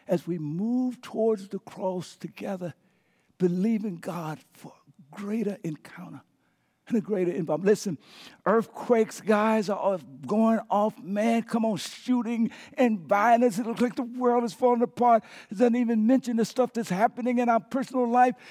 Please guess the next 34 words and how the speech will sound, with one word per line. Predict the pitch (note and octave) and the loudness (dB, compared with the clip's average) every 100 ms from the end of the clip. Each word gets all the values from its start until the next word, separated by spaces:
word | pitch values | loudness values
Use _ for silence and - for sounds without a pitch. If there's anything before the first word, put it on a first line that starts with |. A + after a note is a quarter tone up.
| - | -2
If | A3+ | 4
there | C4+ C4 | 6 6
was | C4+ B3+ | 6 6
ever | C4+ D4 C#4 C#4+ | 8 6 4 0
a | C#4+ | 0
time | G3+ C4 C4 | 2 4 4
that | A#3+ | 2
we | G3+ C4 | 2 4
need | C4 C4 | 6 4
to | A#3 | 2
believe | F#3+ C#4 C#4+ D#4 D#4 A#3 | 0 2 4 4 2 2
God | F3 B3+ B3 - | -4 -2 -2 -4
for | G#3+ | -10
greater, | B2 A3 - G#3+ E3+ _ _ _ _ _ _ _ _ _ | -10 -10 -8 -6 -8 _ _ _ _ _ _ _ _ _
it's | G#3 C#3 - - - _ _ _ _ _ | -2 -2 -6 -16 -18 _ _ _ _ _
now. | - - F#2 F2 F3+ _ _ _ _ _ _ _ _ _ - | -10 -8 -8 -14 -18 _ _ _ _ _ _ _ _ _ -4
And | F#3 | 2
so | A#3+ | 4
here's | A3 G#3 | 4 4
the | |
last | A3 G#3 - | 2 0 -2
point | A3 G#3 | -6 -4
I | F#3+ | -4
wanna | F3 E3 | -6 -6
make. | F3 C3 _ _ _ _ - - _ - - | -8 -10 _ _ _ _ -20 -20 _ -20 -2
When | A#3+ | 4
you | A#3+ B3+ | 6 6
engage | A3+ D#3+ A3+ A3+ G3 - - _ _ _ _ _ _ | 2 4 4 4 0 -8 -20 _ _ _ _ _ _
in | F#3 | -10
fasting | - - G#3 F#3 - D#3+ C3 | -8 -2 -2 -2 -6 -6 -6
and | - | -8
prayer | - - - - F#3 - | -8 0 2 4 2 -4
and | - | -14
scripture, | - - - B3 - A3 F#3+ | -20 -14 -2 -2 -2 -4 -4